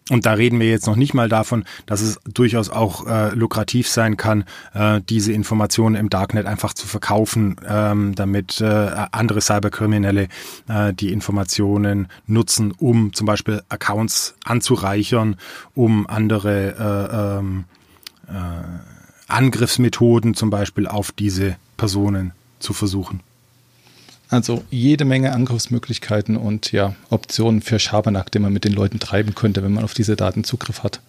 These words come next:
Speaker 1: Auf jeden Fall, ja.
Speaker 2: Weißt du, womit man auch noch gut Schabernack treiben könnte?
Speaker 1: Mhm. Womit denn?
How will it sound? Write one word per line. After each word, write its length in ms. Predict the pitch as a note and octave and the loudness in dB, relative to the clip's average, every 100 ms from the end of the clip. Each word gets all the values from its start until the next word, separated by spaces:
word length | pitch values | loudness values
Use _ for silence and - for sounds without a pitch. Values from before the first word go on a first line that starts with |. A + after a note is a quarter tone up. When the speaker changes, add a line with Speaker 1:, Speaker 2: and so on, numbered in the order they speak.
| - | -14
Speaker 1:
Auf 160 | G#2 F#2+ | -12 -6
jeden 200 | G#2 G#2 | -6 -4
Fall, 240 | - A2 | -2 -2
ja. 200 | G2 F#2 A2+ - _ _ _ _ _ - _ - | -2 -6 -8 -14 _ _ _ _ _ -20 _ -2
Speaker 2:
Weißt 280 | A2 B2+ | 0 2
du, 40 | C3+ | 2
womit 240 | C#3 B2+ | 2 2
man 120 | B2+ | 2
auch 180 | B2 D3+ | 2 2
noch 220 | E3 C#3 | 0 0
gut 180 | - - | 0 0
Schabernack 400 | - D3+ E3 C3 | 2 2 2 0
treiben 260 | - G#2+ A#2+ | 0 0 2
könnte? 300 | B2 B2 G#3 - - | 0 0 -2 -8 -10
Speaker 1:
Mhm. 300 | B2+ B2 C#3+ F3 | -4 -2 -2 -2
Womit 260 | A2+ G#2+ G2+ | -2 -2 0
denn? 140 | F3+ | -2